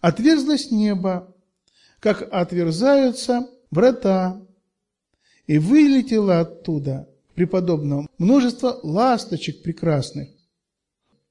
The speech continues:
Посреди их был белоснежный голубь, державший в клюве золотой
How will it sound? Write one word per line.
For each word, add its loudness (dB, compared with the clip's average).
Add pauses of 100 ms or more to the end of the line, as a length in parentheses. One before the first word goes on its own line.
(640)
Посреди 0
их -2
был 0 (380)
белоснежный 2
голубь, 0 (840)
державший 2
в -12
клюве 2 (640)
золотой 0